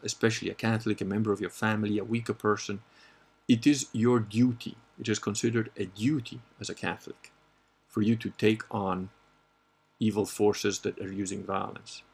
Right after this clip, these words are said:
Now, there are, of course, Catholic,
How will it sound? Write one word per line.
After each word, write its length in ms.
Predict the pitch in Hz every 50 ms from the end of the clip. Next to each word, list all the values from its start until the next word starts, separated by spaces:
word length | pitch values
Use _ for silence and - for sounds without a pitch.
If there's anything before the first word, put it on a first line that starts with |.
| _ _ _ _ - - - - - - - _ _ _ _ _ _ _ _ _ _ _ _ _ _ _ -
Now, 520 | 117 113 110 107 104 104 104 104 - - - _ _ _ _ -
there 380 | 120 110 120 123 120 120 - -
are, 220 | 113 110 110 117
of 180 | 120 113 - -
course, 240 | - 101 95 - -
Catholic, 400 | - - 90 90 - 104 -